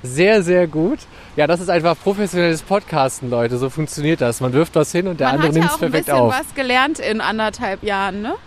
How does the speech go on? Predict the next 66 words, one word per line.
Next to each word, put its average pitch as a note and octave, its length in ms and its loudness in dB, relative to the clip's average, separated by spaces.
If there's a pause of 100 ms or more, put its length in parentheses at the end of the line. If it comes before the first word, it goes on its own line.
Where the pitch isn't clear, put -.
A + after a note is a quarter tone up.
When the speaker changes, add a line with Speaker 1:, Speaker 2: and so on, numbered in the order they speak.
Speaker 1:
Ja. D#3 160 -6 (540)
Auf C#3+ 100 -6
jeden G3 140 -6
Fall, F3+ 160 2
ja, E3+ 120 4
sehr B3 220 4
Speaker 2:
Ach, C4+ 80 -6
Speaker 1:
cool. C#4+ 100 2
Speaker 2:
stimmt C#3 160 2
gar A3 140 2
nicht. B3 180 -6
Wir B3 60 -6
machen D4+ 180 -2
das C4 140 -6
ja D4+ 80 -4
gerade C4+ 240 -2
Speaker 1:
Ein G3+ 80 0
Speaker 2:
seit A3+ 100 -2
Speaker 1:
Jahr. G3+ 120 2
Speaker 2:
einem E4+ 260 -2
Jahr. G4 140 -2
Speaker 1:
Ein D#4+ 160 -4
Jahr. A#2 240 -8
Speaker 2:
Wir C3 100 -2
haben A#3+ 100 -2
bald C4 240 -2
Jubiläum. A3 540 -8
Speaker 1:
Genau. C#3+ 300 -8 (360)
Ende E3+ 160 -6
des E3+ 160 -4
Monats, E3+ 360 0
Leute. B2+ 280 -2 (100)
Ihr C#3 140 -8
seid E3 260 -2
wahrscheinlich D3+ 420 -6
auch E3 80 -6
schon C#3 180 -8
gespannt. C3 380 -6
Wir E3+ 160 2
auch, A3+ 200 2
weil F3+ 120 0
wir D3+ 100 -2
wissen D#3 160 -12
auch B2 80 -8
noch A#2 100 -4
nicht, G#2 120 -8
was G#2 120 -6
wir G#2+ 80 -10
machen. C3+ 260 -10 (500)
Ähm, E3+ 400 4
genau, A3 200 4
wir E3 60 0
stehen C4 240 -2
am, A3+ 260 -2
äh, - 40 -8
an F3+ 400 0
einer F3+ 320 0 (420)
doch A#3+ 160 2
bekannten B3 380 -6
Kreuzung A3+ 420 -2
hier C3+ 120 -2
in B2 60 -6
Lindenthal. C#3+ 440 -4
Also C#3 200 -4
Dürener A3 380 -4
Straße, A3 720 -2